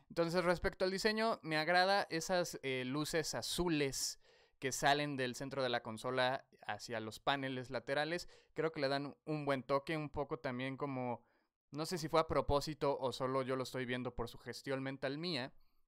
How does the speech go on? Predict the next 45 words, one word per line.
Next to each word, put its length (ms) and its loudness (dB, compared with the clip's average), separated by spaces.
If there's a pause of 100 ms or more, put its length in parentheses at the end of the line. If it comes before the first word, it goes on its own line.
(120)
de, 500 0
eh, 460 -4
emular 560 2
un 100 -2
poco 320 0
el 180 2
R 200 2
G 180 -2
B 360 0
de 160 -4
las 200 -2
P 140 -4
Cs 380 -4
armadas, 640 0 (300)
que 100 -12
tenemos, 360 -2
pues, 300 -10
infinidad 580 0
de 120 0
leds, 260 2
infinidad 440 -4
de 100 -4
colores 520 0
y 80 -14
cada 200 -2
quien 120 -8
arma 200 -4
su 120 -14
setup 380 -4 (340)
conforme 640 2
a 140 -6
sus 220 -10
gustos 340 -6
y 60 -8
sus 140 -14
preferencias. 600 -2
Yo, 100 -4
por 120 -6
ejemplo, 300 -8
tendría 300 -4
uno 260 -4
con 240 -6
puras 340 -4
luces 340 -8
moradas, 640 0